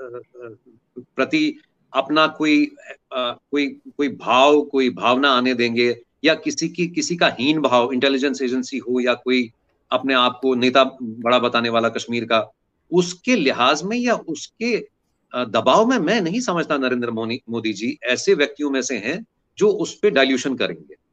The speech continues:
ये, ये आज भी मैं मानता हूं। लेकिन वो क्या उनको, उनके समक्ष ये चीजें रखी गई हैं? क्या उनका परिपेक्ष वो समझ रहे हैं? या क्या वो ऐसे लोगों से,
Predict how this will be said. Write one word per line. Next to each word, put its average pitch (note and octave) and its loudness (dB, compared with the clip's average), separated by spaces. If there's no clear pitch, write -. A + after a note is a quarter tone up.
ये, F3+ 6
ये E3 4
आज D#3+ 2
भी G#3+ 2
मैं F#3+ 2
मानता F2+ -2
हूं। - -20
लेकिन F3+ 2
वो A3 -2
क्या G3+ 2
उनको, E3+ 0
उनके D#3+ -2
समक्ष F3+ -4
ये F#3+ 2
चीजें E3+ -2
रखी A#2+ -4
गई C#3 -2
हैं? D3+ -10
क्या F3 4
उनका F3 2
परिपेक्ष C#3+ 2
वो D#3 -2
समझ A2+ -2
रहे C3+ 0
हैं? D3+ -10
या E3 6
क्या F3+ 4
वो F3 0
ऐसे C#3 0
लोगों C3+ -2
से, C#3+ -4